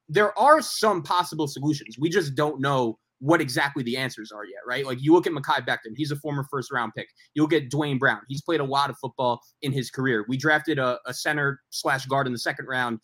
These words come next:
uh, Tippmann from Wisconsin, who's been playing really well in camp. I hope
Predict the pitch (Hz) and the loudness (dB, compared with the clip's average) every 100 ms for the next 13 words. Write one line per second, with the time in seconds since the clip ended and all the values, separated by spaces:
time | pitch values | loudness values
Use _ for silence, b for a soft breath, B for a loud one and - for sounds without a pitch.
0 | _ - 123 107 - 156 117 107 139 120 | _ -2 -2 0 -4 -4 -6 -6 -4 -4
1 | - 139 127 107 123 120 123 110 - 135 | 0 0 0 -4 -10 -6 -6 -6 -6 -6
2 | 117 135 131 120 113 110 127 120 123 - | -2 -2 0 -2 -4 -6 -8 -6 -6 -4
3 | 135 | -4